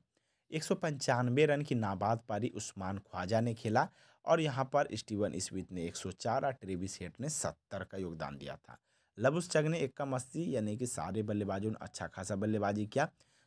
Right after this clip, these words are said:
गेंदबाजी देखी जाए तो जोश हेजलवुड चार विकेटें, पैट कमिंस तीन और नाथन लियोन को दो विकेटें मिला था। फिर से यहाँ पर इंडिया, सॉरी, यहाँ पर गेंदबाजी किया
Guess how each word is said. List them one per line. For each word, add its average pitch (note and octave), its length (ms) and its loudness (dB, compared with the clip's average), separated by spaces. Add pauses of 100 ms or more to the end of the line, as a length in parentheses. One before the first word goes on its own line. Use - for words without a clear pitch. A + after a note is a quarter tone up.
(120)
गेंदबाजी D#3 520 6
देखी D#3 320 2
जाए D3+ 180 8
तो D3 140 4
जोश A#2+ 320 2
हेजलवुड G2+ 400 0
चार B2+ 280 2
विकेटें, C#3 360 -4
पैट G2 260 -8
कमिंस G2 400 -6
तीन C3 220 -4
और - 100 -2
नाथन G2 360 -6
लियोन F#2 280 -4
को C#3+ 160 -6
दो A#2+ 180 -2
विकेटें F#2+ 360 -6
मिला F#2 300 -4
था। D#2+ 220 -10 (600)
फिर E3+ 100 2
से G3 160 6
यहाँ E3 180 8
पर E3+ 140 6
इंडिया, C#3+ 520 2
सॉरी, B2 320 0
यहाँ G#2+ 180 0
पर B2+ 260 -2 (100)
गेंदबाजी G#2+ 500 0
किया A2+ 320 0